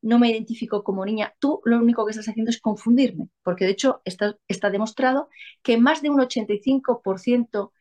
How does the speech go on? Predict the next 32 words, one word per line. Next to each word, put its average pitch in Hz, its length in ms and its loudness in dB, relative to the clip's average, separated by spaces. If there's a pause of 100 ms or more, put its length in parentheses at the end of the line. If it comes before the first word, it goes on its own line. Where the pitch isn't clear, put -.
(140)
las 190 180 -4
niñas 233 240 0
que 233 120 -2
dicen 226 180 -4
ser 214 180 -6
niños 226 400 0
y 226 140 0
niños 247 280 2
que 185 100 -4
dicen 185 160 -4
ser 196 140 -10
niñas, 226 340 -4
más 196 360 -2
del 214 140 0
ochenta 156 340 -8
y 143 80 -10
cinco 214 340 -6
por 294 180 -4
ciento 202 420 -8 (260)
simplemente 277 520 4
es - 80 -4
una 247 240 2
identidad 185 640 0
de 330 100 2
rol 262 360 -2
que 190 140 -4
sin 180 260 -4
hacer 285 220 -2
ningún 269 480 2
tipo 370 320 2
de 165 100 -6
intervención 214 800 -6